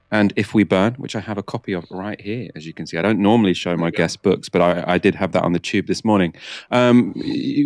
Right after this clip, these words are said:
Speaker 1: when we go to a wide, you need to explain to me what that flag is behind you.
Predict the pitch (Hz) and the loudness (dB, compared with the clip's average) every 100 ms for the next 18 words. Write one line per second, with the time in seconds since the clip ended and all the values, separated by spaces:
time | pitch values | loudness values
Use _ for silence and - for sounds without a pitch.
0 | 139 135 151 147 147 151 127 131 123 107 | 4 6 8 8 4 4 4 6 4 6
1 | 110 110 117 - 113 110 95 104 101 95 | 4 4 2 0 2 2 4 4 6 2
2 | - 101 101 87 82 85 90 90 80 76 | 2 2 4 2 2 2 2 2 0 -4